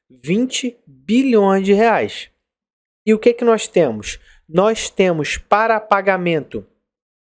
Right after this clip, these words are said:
de abono salarial em dois mil e vinte e dois apenas vinte e um ponto oito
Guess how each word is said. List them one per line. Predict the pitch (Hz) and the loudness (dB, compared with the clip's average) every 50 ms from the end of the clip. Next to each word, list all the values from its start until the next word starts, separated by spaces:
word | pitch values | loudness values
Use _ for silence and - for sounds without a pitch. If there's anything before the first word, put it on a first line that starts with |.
| _ _ _ _ _ _ _ | _ _ _ _ _ _ _
de | - 170 | 0 2
abono | 180 170 170 175 175 185 196 202 190 | 2 2 0 0 0 0 0 0 -2
salarial | - - 196 185 185 190 190 190 185 175 156 143 123 110 101 - _ _ _ _ _ _ _ _ _ _ - | -2 0 2 2 2 0 0 0 0 0 0 0 -2 -4 -6 -8 _ _ _ _ _ _ _ _ _ _ 0
em | 214 220 240 254 262 269 285 285 285 _ _ _ _ _ | 2 2 2 2 -2 -4 -6 -6 -8 _ _ _ _ _
dois | _ 160 156 185 190 180 170 143 143 | _ 2 2 4 4 4 2 -2 -4
mil | 156 156 160 170 170 170 160 139 123 117 - _ - | -4 -2 0 0 2 2 2 0 -2 -4 -8 _ -2
e | 160 160 | 0 0
vinte | 143 151 151 143 - 143 | 2 0 0 0 -2 -2
e | |
dois | 127 135 160 190 220 208 147 - - - - _ _ _ _ _ _ _ _ _ _ _ _ _ _ _ _ _ _ _ _ _ _ | 2 4 4 4 4 2 0 -4 -10 -14 -18 _ _ _ _ _ _ _ _ _ _ _ _ _ _ _ _ _ _ _ _ _ _
apenas | - 175 175 175 - 175 165 170 170 180 185 180 - - - _ _ _ _ _ _ _ _ | -2 -2 -2 0 2 2 2 4 2 0 -2 -4 -4 -8 -12 _ _ _ _ _ _ _ _
vinte | - 139 170 202 202 - - - | -4 -2 0 0 0 -2 -2 0
e | 185 | 0
um | 170 170 185 202 202 _ _ _ _ _ _ _ _ | 0 0 -2 -4 -6 _ _ _ _ _ _ _ _
ponto | - 160 165 175 180 175 - 202 190 - - _ _ | 2 2 2 2 0 -4 -6 -8 -8 -8 -8 _ _
oito | - 170 175 170 175 175 - - - 170 | 4 4 4 4 2 -2 -8 -20 -20 -20